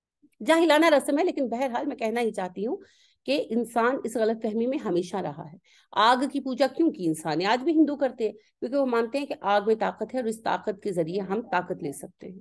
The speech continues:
सूरज की ताकत को भी इंसान ने ताकत माना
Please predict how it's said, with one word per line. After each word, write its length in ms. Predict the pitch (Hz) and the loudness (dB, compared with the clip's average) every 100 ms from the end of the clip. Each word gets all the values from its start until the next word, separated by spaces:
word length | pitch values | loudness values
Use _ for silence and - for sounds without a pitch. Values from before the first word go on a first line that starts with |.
| _ _ _ - | _ _ _ -8
सूरज 600 | - 254 254 294 202 202 | -2 4 6 6 2 -8
की 160 | 220 233 | -8 0
ताकत 420 | 247 233 240 233 | 2 2 0 -2
को 100 | 247 | -2
भी 100 | 226 | -2
इंसान 400 | 226 220 220 208 | -2 -2 0 -2
ने 80 | 214 | 0
ताकत 280 | 196 196 196 196 | -2 -2 -4 -4
माना 320 | 185 180 | -4 -6